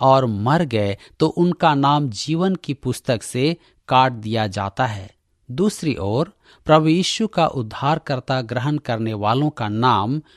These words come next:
उसके अस्थायी रूप से लिख लिया जाता है। उनके नाम पिता परमेश्वर और उसके स्वर्गदूतों के समक्ष स्वीकार किया जाता है।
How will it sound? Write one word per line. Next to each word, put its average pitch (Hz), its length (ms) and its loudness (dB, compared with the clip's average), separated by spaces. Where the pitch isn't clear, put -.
उसके 170 380 -2
अस्थायी 147 560 0
रूप 151 260 -2
से 101 480 -4
लिख 123 320 -2
लिया 104 260 -2
जाता 98 340 -4
है। - 320 -12
उनके 175 340 2
नाम 123 380 2
पिता 196 300 4
परमेश्वर 147 800 0
और 123 240 0
उसके 117 260 -6
स्वर्गदूतों 127 720 -2
के 127 240 -4
समक्ष - 680 -2
स्वीकार 151 580 0
किया 113 260 0
जाता 98 360 -4
है। 90 280 -12